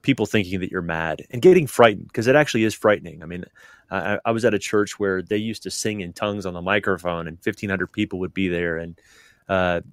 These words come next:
I didn't wanna bring any unbelievers there because it would terrify them. And that's really not an attitude we should have. We should feel safe to bring our unbelieving friends with us, even though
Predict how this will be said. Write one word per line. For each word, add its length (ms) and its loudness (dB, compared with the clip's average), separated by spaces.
I 100 2
didn't 120 6
wanna 140 2
bring 220 0
any 140 0
unbelievers 600 0
there 200 0
because 300 -6
it 80 -2
would 160 -16
terrify 480 2
them. 220 -12
And 120 -16
that's 240 -10
really 180 -6
not 320 -4
an 120 -8
attitude 360 -6
we 120 -4
should 180 -12
have. 340 -4
We 100 -12
should 160 -14
feel 180 -6
safe 320 -2
to 80 -16
bring 300 -8
our 80 -4
unbelieving 440 -2
friends 280 -2
with 160 4
us, 260 -2
even 220 -4
though 280 0